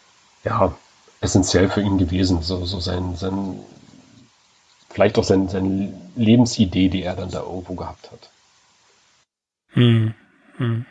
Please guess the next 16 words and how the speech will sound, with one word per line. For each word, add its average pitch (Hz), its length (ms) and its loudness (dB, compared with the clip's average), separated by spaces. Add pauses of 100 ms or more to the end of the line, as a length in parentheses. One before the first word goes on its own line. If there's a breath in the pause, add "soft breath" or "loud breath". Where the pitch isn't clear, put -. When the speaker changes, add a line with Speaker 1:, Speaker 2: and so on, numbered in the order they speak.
Speaker 2:
das, - 380 -12
das - 260 -12
ist - 160 -14
richtig, - 380 -12
ja. 127 120 -8 (520 loud breath)
Er 120 100 0
selbst 127 260 4
hat - 100 -2
keine 135 260 -2
Kinder, 147 340 -2
hat 139 140 -6
keine 135 200 -4
Frau, 143 280 -8
ist - 200 -8
also 135 380 -4 (840 soft breath)
allein. 127 520 4